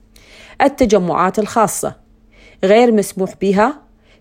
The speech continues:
كذلك غير مسموح بالزيارات الشخصية. العمل،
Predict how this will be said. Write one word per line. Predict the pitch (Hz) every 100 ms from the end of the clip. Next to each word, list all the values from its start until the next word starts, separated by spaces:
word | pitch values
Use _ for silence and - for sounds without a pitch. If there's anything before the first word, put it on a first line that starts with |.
| -
كذلك | 202 185 190 190 -
غير | 175 214 208
مسموح | 202 - 190 180 175
بالزيارات | 160 156 170 160 156 160
الشخصية. | 170 - 156 - 160 139 110 - _ _ _ -
العمل، | 190 156 190 214 269